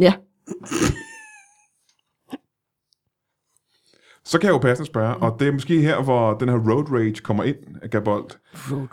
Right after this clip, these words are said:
Speaker 1: rage.
Speaker 2: Hvad er grunden til, at, øh, Gabold ikke kan få et lift de syv hundrede og halvtreds meter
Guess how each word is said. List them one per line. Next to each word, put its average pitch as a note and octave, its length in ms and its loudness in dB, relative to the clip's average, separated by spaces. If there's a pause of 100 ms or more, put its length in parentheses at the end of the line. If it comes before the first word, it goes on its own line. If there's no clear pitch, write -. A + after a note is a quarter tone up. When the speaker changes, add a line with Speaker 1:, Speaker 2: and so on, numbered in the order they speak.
(120)
Speaker 1:
rage. A#2 280 -4
Speaker 2:
Hvad C#3+ 200 4
er D3+ 140 0
grunden D3+ 300 0
til, - 260 -2
at, A#2 180 -2
øh, A2 160 2
Gabold A#2 380 -2
ikke - 240 -12
kan A#2+ 100 -4
få - 240 -2
et A2 120 -6
lift A#2 320 -8
de A#2 40 -8
syv A#2 140 -4
hundrede B2 120 -2
og A2 40 0
halvtreds G#2 460 -6
meter G#2+ 200 -6